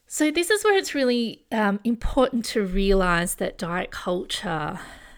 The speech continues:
takes away those other aspects of eating, and in, and in, it, and as a result, it's taking away the pleasure and joy that we get from those experiences. So what do we do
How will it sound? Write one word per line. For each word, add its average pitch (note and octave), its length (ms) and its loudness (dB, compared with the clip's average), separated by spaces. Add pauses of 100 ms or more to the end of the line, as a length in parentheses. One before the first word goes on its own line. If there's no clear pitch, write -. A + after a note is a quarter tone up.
(200)
takes - 600 -4
away F3 960 0 (360)
those F#3 280 -2
other F#3 260 -4
aspects - 600 -4
of E3 140 -6 (100)
eating, E3+ 520 -6
and A#3 120 0
in, B3 300 2 (160)
and B3+ 160 0
in, B3 240 0 (640)
it, B3 180 -2
and B3+ 160 -2
as E3+ 140 0
a B3+ 60 0
result, A#3+ 540 0
it's - 220 -4
taking A#3+ 480 -8
away G#3 500 -2
the F#3 120 -6
pleasure G3 420 -4
and F#3 160 0
joy F3+ 240 -4
that G3+ 160 -10
we E3+ 80 -6
get - 240 -12
from D#3 220 -10
those D3+ 240 -10
experiences. - 880 -10 (1200)
So D#4 360 2
what C4+ 240 4
do E4+ 80 -2
we D4+ 140 -2
do A3 520 0